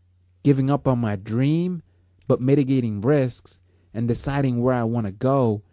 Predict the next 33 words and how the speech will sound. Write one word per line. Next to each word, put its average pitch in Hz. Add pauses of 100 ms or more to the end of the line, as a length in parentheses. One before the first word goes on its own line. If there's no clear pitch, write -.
(480)
and 120
start 143
building 131
a 120
foundation 127
of, 110
like, 107
okay, 113 (380)
you 117
know, 110 (160)
buy 131
some 123
property, 120 (420)
cut 151
out 139
all 131
the 123 (100)
unnecessary 131
expenses, 120 (560)
you 131
know, 127
forget, 170
like, 131
I've 170
been, 180
I've 147
wanted 143
an 110
M 113
three 120
for 104
a 98
while, 110